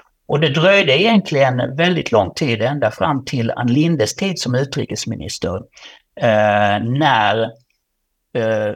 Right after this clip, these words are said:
förhållandet mellan Sverige och Israel normaliserades tjugohundratjugoett. Och den här regeringen har ju fortsatt den här normaliseringsprocessen. Ehm, och jag tycker det kommer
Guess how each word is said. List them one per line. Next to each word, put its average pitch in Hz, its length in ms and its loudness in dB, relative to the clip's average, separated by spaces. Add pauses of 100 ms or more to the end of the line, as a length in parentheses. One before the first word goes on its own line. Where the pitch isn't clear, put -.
(140)
förhållandet 117 720 0
mellan 185 200 2
Sverige 151 300 -4
och 117 80 -4
Israel 120 280 -6
normaliserades 104 1120 0
tjugohundratjugoett. 113 1040 0 (600)
Och 123 120 0
den 135 120 2
här 147 240 2
regeringen 120 560 0
har 127 100 -4
ju 117 60 -4
fortsatt 147 480 -6
den 107 120 -6
här 180 140 2
normaliseringsprocessen. 113 1500 -2 (640)
Ehm, 104 720 4 (360)
och 120 180 -6
jag 127 120 -4
tycker 123 200 -4
det 120 60 -2 (200)
kommer 127 200 -4